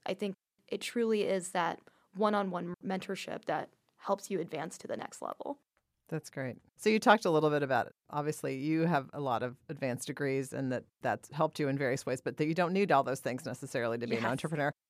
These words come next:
Speaker 2: So I wonder if there are some things you think of as you personally, uh, skills that you have or character traits or other things that you think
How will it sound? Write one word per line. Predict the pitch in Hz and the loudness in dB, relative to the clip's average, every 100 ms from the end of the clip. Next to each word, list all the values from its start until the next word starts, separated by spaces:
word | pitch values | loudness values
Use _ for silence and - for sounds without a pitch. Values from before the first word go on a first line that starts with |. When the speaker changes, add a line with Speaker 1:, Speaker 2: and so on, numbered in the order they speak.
| - | -2
Speaker 2:
So | - | 6
I | 247 | 6
wonder | 277 427 359 | 6 6 6
if | 185 185 | 6 6
there | 175 151 | 6 6
are | 160 | 6
some | 170 160 156 | 4 0 2
things | 170 165 165 | 2 2 0
you | |
think | 156 151 147 | -2 -2 0
of | 135 127 | -2 -2
as | - 139 143 | -4 -4 -2
you | 135 135 131 | -2 0 -2
personally, | - 160 - 156 143 131 131 - | -2 -2 -2 -2 0 0 -2 -4
uh, | 127 92 - | -6 -6 -14
skills | - 208 196 | -2 2 2
that | - | 2
you | 160 160 | 2 4
have | 143 135 | 6 4
or | 127 | 0
character | - 196 185 180 | -4 0 0 0
traits | 156 175 139 131 - | -2 0 0 -2 -2
or | 135 123 - _ _ | 0 0 -4 _ _
other | - 170 180 | 2 4 6
things | 170 160 | 4 4
that | 143 | 0
you | - 151 | -2 0
think | 151 143 | 0 -2